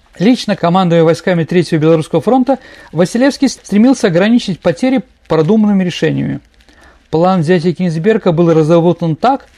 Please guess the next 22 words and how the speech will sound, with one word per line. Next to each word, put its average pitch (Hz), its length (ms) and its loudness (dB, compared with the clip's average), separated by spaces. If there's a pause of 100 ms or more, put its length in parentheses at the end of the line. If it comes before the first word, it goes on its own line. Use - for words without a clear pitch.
(180)
чтобы 160 540 0
в 131 100 -8
начале 156 600 0
рядом 147 440 0
операций 185 640 -2
ослабить 196 440 -2
противника 151 640 -2 (240)
и 160 80 -4
только 185 300 0
после 143 340 0
этого 294 300 0
приступить 220 500 -4
к - 60 -20
штурму 196 360 0
города. 131 460 0 (760)
В - 40 -8
результате 196 640 -2
объявленная 160 640 0
Гитлером 139 520 -2 (220)
неприступная 175 960 -4
крепость - 560 -4
Кенигсберг 151 800 -4